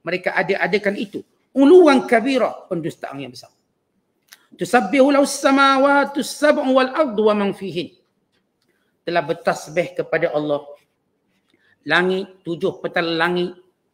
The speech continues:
dan juga bumi dan apa yang terkandung di dalamnya. Wa in min syai', bahkan setiap sesuatu makhluk Allah itu, illa yusabbihu, melainkan bertasbih, bihamdihi, memuji Allah. Walakin, tetapi, la tafqahuna tasbihahum,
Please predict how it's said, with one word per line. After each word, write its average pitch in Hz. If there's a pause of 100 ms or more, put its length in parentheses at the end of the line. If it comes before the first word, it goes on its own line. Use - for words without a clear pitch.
(300)
dan 165
juga 180
bumi 175
dan 160
apa 180
yang 170
terkandung 165
di 160
dalamnya. 147 (400)
Wa 139
in 208
min 196
syai', 196 (480)
bahkan 180
setiap 185
sesuatu 196
makhluk 196
Allah 196
itu, - (320)
illa 226
yusabbihu, 220
melainkan 214
bertasbih, 214 (320)
bihamdihi, 226
memuji 240
Allah. 233 (240)
Walakin, 262
tetapi, 262
la 269
tafqahuna 269
tasbihahum, 208